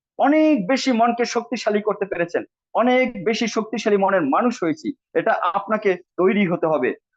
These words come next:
সবার আগে নিজের লক্ষ্য সেট করতে হবে। এফবি, TikTok, বাজে দিকে সময় না দিয়ে এই ফ্রি টাইমটা আমরা এই ডিএক্সএন প্ল্যাটফর্মে সময় দেব। এর বাহিরে মনে রাখতে হবে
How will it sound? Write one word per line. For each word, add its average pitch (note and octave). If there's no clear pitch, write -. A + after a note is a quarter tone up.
সবার G3+
আগে G#3
নিজের F3
লক্ষ্য G3
সেট A#3+
করতে G#3+
হবে। A#3
এফবি, G#3
TikTok, G#3+
বাজে G#3
দিকে A3
সময় G#3+
না G#3
দিয়ে C4
এই F#3+
ফ্রি G#3+
টাইমটা A3
আমরা F#3
এই E3+
ডিএক্সএন G#3
প্ল্যাটফর্মে F3+
সময় F#3
দেব। E3
এর G#3
বাহিরে G#3
মনে A#3+
রাখতে A#3+
হবে F#3